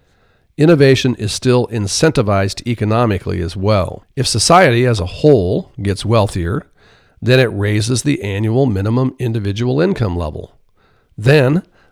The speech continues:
the maximum income that someone can have also rises. We tied the two together. To the extent we still have personal greed,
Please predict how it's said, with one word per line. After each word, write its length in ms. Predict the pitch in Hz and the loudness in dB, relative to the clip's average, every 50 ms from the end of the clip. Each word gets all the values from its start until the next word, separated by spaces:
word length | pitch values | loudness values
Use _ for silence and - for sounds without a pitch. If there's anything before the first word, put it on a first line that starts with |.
| _ - | _ -6
the 100 | 110 101 | -4 -2
maximum 640 | 98 101 120 147 185 185 - - 110 104 101 95 - - | 0 2 2 2 2 0 -2 -2 -2 -2 -2 -4 -4 -4
income 560 | 117 107 110 - - 95 90 90 110 135 - - | -4 -4 -4 -4 -4 -4 -4 -4 -6 -8 -6 -8
that 120 | 90 82 | -8 -6
someone 320 | - - 127 107 107 110 | -2 -2 -2 0 0 -2
can 160 | 110 - 123 107 | -2 -2 -2 -2
have 360 | 104 90 82 87 104 104 - _ _ _ _ _ - | -2 -2 -2 -6 -6 -8 -12 _ _ _ _ _ -2
also 720 | 113 120 123 123 123 - - - 117 107 107 110 113 - - | 0 2 2 2 2 0 -2 0 0 2 2 0 -2 -4 -4
rises. 800 | 107 110 123 143 170 175 143 101 80 67 62 - - - - - _ _ _ _ _ _ _ _ _ _ | -2 0 2 4 4 4 2 0 -4 -10 -12 -12 -14 -14 -14 -16 _ _ _ _ _ _ _ _ _ _
We 120 | - 147 160 | 0 0 2
tied 280 | - 147 135 139 139 | 4 4 4 4 4
the 60 | 131 120 | 2 -2
two 180 | - 151 147 | 2 2 2
together. 520 | 139 135 117 139 180 196 143 87 65 - _ _ _ _ _ _ _ _ _ _ _ _ - | 2 2 0 0 0 0 0 -2 -6 -8 _ _ _ _ _ _ _ _ _ _ _ _ -2
To 100 | - 196 | 2 4
the 120 | 175 175 165 | 6 6 4
extent 440 | 151 - - - - - 233 - 147 | 4 2 -4 -2 2 2 2 2 2
we 80 | 135 | -2
still 260 | 123 - 151 151 139 | -2 2 2 2 4
have 220 | 131 131 120 98 - | 4 2 0 2 2
personal 420 | - 143 135 - - 117 107 98 | 4 4 4 2 2 0 -2 -2
greed, 600 | 82 95 113 131 139 127 104 90 92 113 147 160 | -2 0 0 0 2 2 2 0 0 -2 -4 -6